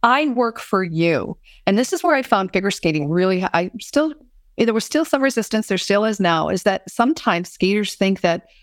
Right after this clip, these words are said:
they work for the coach. And the coach is the ultimate person that makes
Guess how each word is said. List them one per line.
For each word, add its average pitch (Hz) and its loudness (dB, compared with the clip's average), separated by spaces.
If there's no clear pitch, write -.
they 208 2
work 220 0
for 180 0
the 160 0
coach. - -4
And 190 4
the 185 -2
coach 247 0
is 214 -2
the 202 0
ultimate 196 0
person 208 -2
that 175 2
makes 180 -2